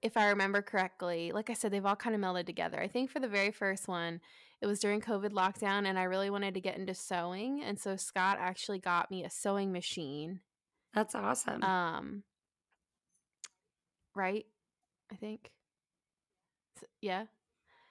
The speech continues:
Speaker 1: And some fabri-, uh, gift certificate for fabric, and then a little card, like, from Penelope. And then for my second Mother's Day, it was still just Penelope at that point, and they,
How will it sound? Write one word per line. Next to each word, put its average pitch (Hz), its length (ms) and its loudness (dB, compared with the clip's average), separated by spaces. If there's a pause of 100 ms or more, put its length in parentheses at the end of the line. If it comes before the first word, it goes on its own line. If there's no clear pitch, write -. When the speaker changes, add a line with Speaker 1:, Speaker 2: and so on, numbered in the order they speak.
(140)
Speaker 1:
And 208 120 2
some 220 160 2
fabri-, 190 520 4
uh, 196 200 6
gift 208 260 0
certificate 214 380 -2
for 214 140 -4
fabric, 185 720 2 (460)
and 202 180 2
then 185 420 0
a 196 60 -2
little 196 240 4
card, 170 640 0 (140)
like, 185 180 -2
from 185 180 -4
Penelope. 190 680 -8 (560)
And 202 260 0
then 185 460 2
for 196 180 -2
my 190 140 0
second 285 360 2
Mother's 214 340 4
Day, 180 580 0
it 196 60 2
was 196 100 -2
still 220 140 2
just 220 200 -2
Penelope 185 380 0
at 175 80 -6
that 175 180 -6
point, - 280 -4 (500)
and 185 560 0 (180)
they, 185 580 0